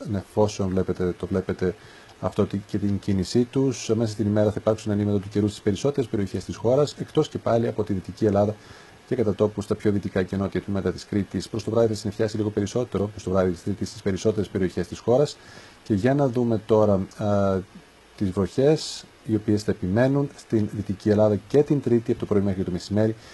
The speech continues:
Τα χιόνια ίσως κατέβουν ακόμα και στα τετρακόσια μέτρα στην Ήπειρο, πάνω από τα οκτακόσια με εννιακόσια μέτρα στην υπόλοιπη Δυτική Πίνδο και στη Δυτική Βορειοδυτική Πελοπόννησο.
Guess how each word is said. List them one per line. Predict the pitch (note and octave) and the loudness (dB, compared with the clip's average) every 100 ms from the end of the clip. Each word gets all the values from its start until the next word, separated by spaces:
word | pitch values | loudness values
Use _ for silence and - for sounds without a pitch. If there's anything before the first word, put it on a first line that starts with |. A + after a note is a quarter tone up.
| - - - | -18 -16 -4
Τα | G#2 | -2
χιόνια | G2+ B2+ B2 | 2 2 2
ίσως | A#2 | 0
κατέβουν | A2+ B2 A#2 A2+ | 0 4 4 2
ακόμα | A#2 A#2+ | 0 0
και | |
στα | A2+ | -2
τετρακόσια | A2+ G#2+ G#2 C#3+ - G#2+ | 0 0 2 0 0 0
μέτρα | G#2 G2+ | 2 0
στην | - F2+ | 0 -2
Ήπειρο, | G#2+ A2 | 2 2
πάνω | A2 A2 | 2 0
από | G#2+ | 0
τα | G#2 | -2
οκτακόσια | A#2 G#2+ G2+ G2+ | -2 -2 -2 0
με | F#2 F2+ | -2 -2
εννιακόσια | G2+ F#2 G#2+ G2+ G2+ | -4 -2 -2 0 -2
μέτρα | G2+ G2 G2+ | -2 0 -2
στην | - G2 | -2 -4
υπόλοιπη | F#2+ G#2 G2+ | 0 0 0
Δυτική | F#2 F2 F2+ G#2+ G2+ - | -4 -4 -4 -2 -2 -2
Πίνδο | B2 C#3 C#3+ | 0 2 0
και | - | 0
στη | G2 | -4
Δυτική | G2 F2+ G#2 | -4 -4 -2
Βορειοδυτική | G2 F2+ F#2 G2+ | 0 0 -2 -2
Πελοπόννησο. | F#2+ F2+ A#2+ B2 B2+ | -2 0 2 0 -4